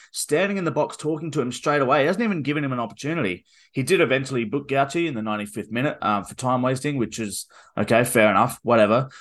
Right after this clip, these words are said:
But I think he was looking for it earlier. And then with other players, he was just looking to just dish out yellows. Uh, like Ethan's,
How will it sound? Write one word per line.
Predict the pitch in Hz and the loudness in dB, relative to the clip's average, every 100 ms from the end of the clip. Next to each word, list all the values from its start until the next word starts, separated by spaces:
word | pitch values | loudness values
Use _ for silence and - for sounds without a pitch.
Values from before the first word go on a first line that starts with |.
| - - | -4 4
But | 120 - | 4 6
I | 135 135 | 4 6
think | 143 123 - - - _ _ _ _ _ _ _ - | 2 0 -4 -16 -20 _ _ _ _ _ _ _ 0
he | 165 | 2
was | 151 | 4
looking | 127 160 175 | 2 0 -2
for | 147 160 117 | 0 2 2
it | |
earlier. | 98 135 135 113 | 2 2 2 2
And | 92 113 | 0 -2
then | 127 127 123 - _ _ | -4 -6 -8 -14 _ _
with | 147 98 | 0 4
other | 131 143 | 4 2
players, | 143 127 123 110 | 2 2 2 -2
he | 127 | -4
was | 113 | -6
just | 123 117 | -8 -6
looking | 120 139 123 | -6 -4 -4
to | 117 | -4
just | 110 - | -6 -6
dish | 117 135 | -2 0
out | 87 | 2
yellows. | 90 123 113 101 | 4 4 4 2
Uh, | 107 - | -2 0
like | 123 - 120 | 0 0 2
Ethan's, | 156 160 143 131 | 2 2 0 0